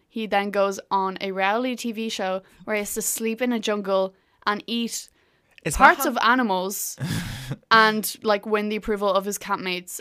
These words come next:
Speaker 1: And it's kind of working out for him, which I kinda hate.
Speaker 2: Is Matt Hancock a politician?
Speaker 1: Yes, he's
Speaker 2: I
Speaker 1: an M P.
Speaker 2: genuinely don't follow him.
Speaker 1: He used
Speaker 2: Wh-,
Speaker 1: to be the
Speaker 2: why
Speaker 1: health
Speaker 2: would
Speaker 1: minister, and then obviously he
Speaker 2: Is
Speaker 1: got
Speaker 2: he the
Speaker 1: booted.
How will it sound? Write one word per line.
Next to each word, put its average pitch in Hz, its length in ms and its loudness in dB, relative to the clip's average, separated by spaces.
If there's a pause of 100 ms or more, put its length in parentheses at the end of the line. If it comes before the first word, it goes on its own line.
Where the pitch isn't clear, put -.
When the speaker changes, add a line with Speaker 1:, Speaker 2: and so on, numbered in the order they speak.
Speaker 1:
And 202 140 0
it's 190 180 -10
kind 220 320 -4
of 196 80 -4
working 190 300 -2
out 185 160 -4
for 202 100 -4
him, 190 140 -4
which 190 160 -6
I 196 80 -4
kinda 190 260 -8
hate. 180 200 -8
Speaker 2:
Is 127 320 -8
Matt 120 220 -6
Hancock 170 340 -12
a 123 40 -12
politician? 101 640 -8 (240)
Speaker 1:
Yes, - 240 -12
he's 214 120 -6
Speaker 2:
I 196 60 0
Speaker 1:
an 190 100 -4
M 185 100 -6
P. 190 220 -12
Speaker 2:
genuinely 95 400 -6
don't 95 200 -10
follow 85 220 -10
him. 90 160 -14 (100)
Speaker 1:
He 277 180 4
used 285 100 2
Speaker 2:
Wh-, - 40 -2
Speaker 1:
to - 40 0
be 202 80 4
the - 60 8
Speaker 2:
why 185 80 8
Speaker 1:
health 226 100 8
Speaker 2:
would 269 80 0
Speaker 1:
minister, 208 340 2
and 202 140 4
then 202 160 4
obviously 190 560 2
he 196 80 -2
Speaker 2:
Is 139 60 -2
Speaker 1:
got 196 120 4
Speaker 2:
he 196 60 0
the 196 60 -2
Speaker 1:
booted. 190 40 0